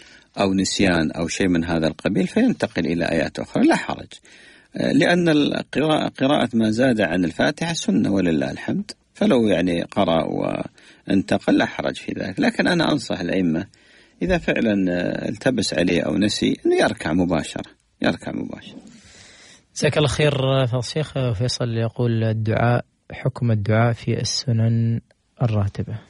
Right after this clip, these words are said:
Speaker 1: الحمد لله، الدعاء في السنن الراتبة مشروع كما أنه مشروع في الفريضة،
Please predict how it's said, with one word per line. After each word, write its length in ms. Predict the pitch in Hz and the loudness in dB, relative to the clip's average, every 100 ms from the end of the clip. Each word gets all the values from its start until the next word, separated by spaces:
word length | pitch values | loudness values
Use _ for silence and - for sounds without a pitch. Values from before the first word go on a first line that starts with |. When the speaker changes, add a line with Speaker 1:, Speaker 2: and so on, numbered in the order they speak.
| - | -8
Speaker 1:
الحمد 440 | 90 - 139 101 80 | -6 0 2 2 2
لله، 380 | 76 73 85 82 | 0 0 -2 -2
الدعاء 440 | 92 92 123 120 | -2 2 2 0
في 60 | 92 | -2
السنن 460 | - 120 107 87 | -4 0 2 2
الراتبة 520 | 73 85 107 - 120 | 0 -2 -2 -2 0
مشروع 500 | 98 85 - 113 135 - | 0 -2 -2 0 0 0
كما 300 | - 98 95 | -2 -2 0
أنه 220 | 101 101 | 0 0
مشروع 360 | - - 135 - | -2 -2 0 0
في 80 | 87 | -2
الفريضة، 600 | 76 80 78 69 80 | -2 0 2 0 -2